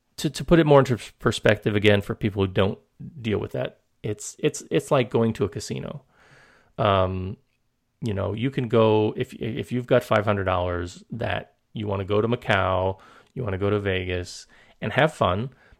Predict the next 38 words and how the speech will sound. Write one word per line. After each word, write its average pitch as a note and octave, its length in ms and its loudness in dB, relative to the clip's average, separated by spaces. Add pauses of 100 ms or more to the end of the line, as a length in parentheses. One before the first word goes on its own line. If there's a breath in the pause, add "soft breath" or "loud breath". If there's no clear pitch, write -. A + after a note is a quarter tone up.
that's - 300 -4
great, - 400 -4
you G#2 120 -2
know, G2+ 220 -2
and A2 160 -2
you G#2+ 80 -2
say A2 220 -2
to A2 60 -6
yourself, A2 420 -2
"Okay, B2+ 240 -4
I've G2 160 -2
got G#2+ 240 -2
this - 200 -8
money, A2 220 -2
I'm G#2+ 180 -4
going G#2 220 0
to - 80 -8
play G#2+ 280 -2
some A2+ 260 -6
games, F#2+ 480 -8 (100)
and G2+ 420 -6 (160)
if - 140 -14
I B2 60 0
win, F3+ 500 -2
great, - 540 -2
but A2+ 100 -4
if - 140 -8
I G#2+ 100 2
lose C3+ 320 -4
it C#3+ 80 -4
all A#2+ 300 0
and G2 120 -6
I F#2+ 100 -2
go G#2+ 200 -4
home G#2+ 380 -4 (520 soft breath)
five G#2 240 -2
hundred G#2 200 -2
dollars, G2+ 420 -2